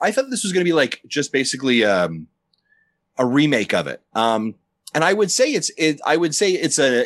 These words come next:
it is a resurrection. It's an iteration on the series. It is not a one-for-one remake.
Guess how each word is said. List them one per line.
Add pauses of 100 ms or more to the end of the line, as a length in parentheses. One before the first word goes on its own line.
it
is
a
resurrection.
It's
an
iteration
on
the
series. (400)
It
is
not
a
one-for-one
remake.